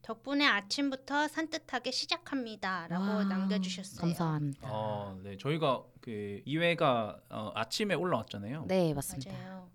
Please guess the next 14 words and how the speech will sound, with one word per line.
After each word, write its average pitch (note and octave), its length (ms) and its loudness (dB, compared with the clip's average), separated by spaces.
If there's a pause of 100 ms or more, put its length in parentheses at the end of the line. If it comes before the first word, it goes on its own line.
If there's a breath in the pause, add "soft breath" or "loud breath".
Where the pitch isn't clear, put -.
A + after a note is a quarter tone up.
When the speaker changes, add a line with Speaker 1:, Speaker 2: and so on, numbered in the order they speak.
(100)
Speaker 1:
너무너무 B3+ 580 4
감사합니다. G#3+ 1000 0 (280)
낮방에는 A#3+ 1000 0 (380)
출근길에도 C#4 800 0
듣고, D4 640 -2
점심시간에도 B3 960 2
듣고, F#3+ 480 -10
퇴근길에도 B3+ 840 -2
듣고, A3 360 -8 (360)
취침 F4+ 340 -2
중에도 C#4+ 380 8
들을 B3+ 320 8
수 B3 160 0
있어요. A3+ 680 4